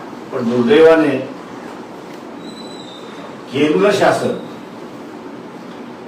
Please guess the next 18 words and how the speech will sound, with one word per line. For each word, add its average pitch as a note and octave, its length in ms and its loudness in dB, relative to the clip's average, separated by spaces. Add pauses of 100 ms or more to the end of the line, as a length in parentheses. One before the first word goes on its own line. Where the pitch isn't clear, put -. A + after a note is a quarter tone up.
(520)
की C#3+ 140 0
जे D#3+ 140 4
सिंधूरा-, D#3 840 6
सिंदूर D#3 440 4
बद्दलचा D#3 560 8
असणारा D#3 560 8 (840)
कॅपिटलाइज E3+ 800 4
करायला D3+ 380 8
निघालेला B2 480 6
आहे, G#2 300 2 (1400)
आणि C#3+ 200 4
महाराष्ट्राचं E3+ 800 6
सरकार - 440 4 (1000)
हे D#3+ 160 2
कुठल्याही D#3 420 4
पद्धतीने D3 640 2
असणारं C3+ 520 2
त्यांना C3 340 2